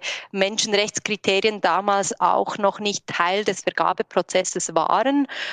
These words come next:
Und, äh, ich denke, der Anspruch an die fifa, dass jetzt beispielsweise eben wie Gesetze,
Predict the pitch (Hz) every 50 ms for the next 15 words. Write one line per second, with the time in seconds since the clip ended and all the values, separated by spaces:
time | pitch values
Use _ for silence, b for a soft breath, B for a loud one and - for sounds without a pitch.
0 | B B B B B _ _ _ - 220 226 226 226 226 220 - - - - -
1 | - - - - - - - - - 208 - - - 214 226 233 - 247 240 233
2 | 220 - 202 175 214 247 254 - - - - 233 240 240 240 240 233 - - -
3 | - 196 208 233 254 254 269 247 202 - - 220 226 233 247 - - - 226 214
4 | 214 220 - - 220 202 - 220 208 - - - 185 175 196 - - 208 - 202
5 | 180 185 - 202 - 190 190 202 196 180 196 190 - - 185 - - 190 202 214
6 | - - - - 208 196 196 196 202 160